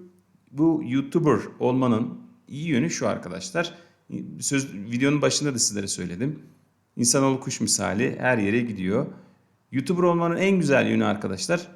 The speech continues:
lokasyondan bağımsız çalışıyorsunuz. Sizin bulunmuş olduğunuz mevkinin yapmış olduğunuz işlerin hiçbir alakası yok. Sadece bir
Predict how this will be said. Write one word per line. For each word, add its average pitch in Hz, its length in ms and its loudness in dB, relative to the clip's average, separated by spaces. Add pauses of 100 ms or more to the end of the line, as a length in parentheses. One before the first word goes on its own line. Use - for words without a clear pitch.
(1200)
lokasyondan 170 840 2
bağımsız 143 440 2
çalışıyorsunuz. - 880 -12 (800)
Sizin 151 520 0
bulunmuş 160 400 2
olduğunuz 139 420 0
mevkinin 117 920 0 (440)
yapmış 165 440 2
olduğunuz 131 520 2
işlerin 160 680 0 (100)
hiçbir 156 260 -2
alakası 110 560 0
yok. 87 100 -6 (420)
Sadece 180 600 0
bir 160 140 -2